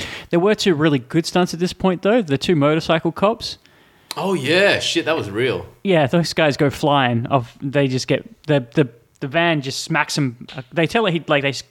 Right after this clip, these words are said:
Speaker 1: they pull up on the side and go, "Stop!" And the guy driving the van just goes, "Eh," and <laughs> ro-, smashes into him.
Speaker 2: I wonder how they did that, actually, 'cause the van actually hit them.
Speaker 1: Yeah.
Speaker 2: And they did, like, kind of veer off.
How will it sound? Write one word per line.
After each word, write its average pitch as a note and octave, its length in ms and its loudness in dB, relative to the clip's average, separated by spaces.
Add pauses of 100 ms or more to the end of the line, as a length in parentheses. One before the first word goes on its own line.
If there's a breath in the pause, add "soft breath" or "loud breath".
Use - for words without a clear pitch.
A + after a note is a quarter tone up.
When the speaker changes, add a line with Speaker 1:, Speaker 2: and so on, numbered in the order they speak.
Speaker 1:
they D3 100 0
pull - 240 0
up F3+ 100 2
on E3+ 100 2
the D3+ 60 0
side D#3+ 200 2
and F3 100 2
go, C#3 120 4 (260 loud breath)
"Stop!" C4+ 420 0
And D#3 240 0
the C#3+ 240 0 (180)
guy D3+ 160 2
driving C#3+ 200 2
the B2+ 60 -6
van B2+ 100 0
just A#2+ 140 -10
goes, C#3 100 -4
"Eh," E3 260 2
and B2 220 -6
<laughs> - 0 -
ro-, D#3+ 140 0 (160)
smashes D#3 380 -2
into C#3+ 180 2
him. A#2 160 -4 (100)
Speaker 2:
I G#3 60 -10
wonder G#4 100 -2
how G4+ 80 -6
they F4+ 120 -4
did F3+ 180 -4
that, B2 140 -2
actually, F2+ 380 -10
'cause A#2 140 -14
the B2 100 -6
van F3 260 -2
actually C3 400 -4
hit B2 200 -4
them. F2 340 -8
Speaker 1:
Yeah. - 200 -2
Speaker 2:
And A2 160 -2
they A2+ 80 4
did, A#2+ 340 -2
like, G#2 220 0
kind G#2 180 -4
of F#2+ 100 -4
veer G2+ 240 0
off. E2 260 -2